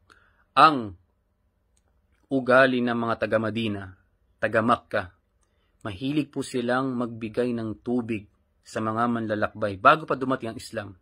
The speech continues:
Ito ay nakasaad saan? Sa Biblia. Saan ito mabasa, mga kapatid?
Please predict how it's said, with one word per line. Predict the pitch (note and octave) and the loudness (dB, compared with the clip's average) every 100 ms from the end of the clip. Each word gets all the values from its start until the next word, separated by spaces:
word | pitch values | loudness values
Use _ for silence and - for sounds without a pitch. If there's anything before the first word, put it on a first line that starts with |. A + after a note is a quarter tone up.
| _ _ _ _ _ _ _ _ | _ _ _ _ _ _ _ _
Ito | - A#2+ | -12 -8
ay | A#2+ | -6
nakasaad | G#2+ B2 A#2+ | -4 -2 -2
saan? | A2 B2 D3+ | -2 -4 -4
Sa | G#2+ | -8
Biblia. | A2 A#2+ A2+ C3 G2 - _ _ _ _ _ _ _ _ _ _ _ _ | -8 -10 -4 -4 -4 -12 _ _ _ _ _ _ _ _ _ _ _ _
Saan | - D#3 E3+ | 2 4 4
ito | D#3 D#3 | 0 2
mabasa, | D3 C3+ B2+ C3 | 4 6 4 4
mga | B2 A#2 | 0 0
kapatid? | - | -6